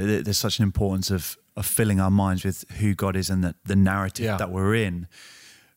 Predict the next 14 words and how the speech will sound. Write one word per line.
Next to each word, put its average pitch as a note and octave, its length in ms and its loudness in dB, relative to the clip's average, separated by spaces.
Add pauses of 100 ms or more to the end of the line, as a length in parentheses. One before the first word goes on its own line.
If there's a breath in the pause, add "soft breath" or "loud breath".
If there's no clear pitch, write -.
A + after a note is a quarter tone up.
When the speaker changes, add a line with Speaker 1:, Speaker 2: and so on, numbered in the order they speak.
Speaker 1:
But A#2+ 180 0
I A2 80 0
think B2 200 -2
if - 100 -6
you're A#2+ 140 2
leaving G#2+ 340 2
no G#2 140 0
room G2 640 0 (520)
for A2+ 140 -4
people A2+ 340 -2
to G2+ 120 -6
bring G2+ 320 2
their F#2+ 200 2
song, G2+ 600 -2